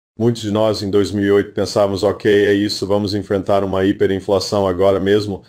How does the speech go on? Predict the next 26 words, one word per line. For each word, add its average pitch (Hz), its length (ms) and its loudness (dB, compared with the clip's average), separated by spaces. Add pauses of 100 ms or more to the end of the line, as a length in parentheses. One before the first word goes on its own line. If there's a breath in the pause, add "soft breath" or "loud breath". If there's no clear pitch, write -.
(340 soft breath)
Bem, 110 140 2
na 104 100 0
verdade, 104 400 2
não, 113 260 0
eles 90 200 -4
criaram 104 480 2
algo 101 300 2
para 98 200 0
impedir 98 520 -2
que 104 140 -6
isso 98 180 -2
ocorresse. 95 640 0 (160)
Digamos 117 340 0
que 120 80 -4
continuaremos, 110 840 0
sabe, 101 320 2
tentando 110 480 0
preservar 107 680 2
o 104 60 -2
sistema 98 480 -4
deles 110 420 2
e 90 140 -6
provavelmente 101 720 -2
terão 98 220 0
algum 95 260 0
sucesso. 92 640 -4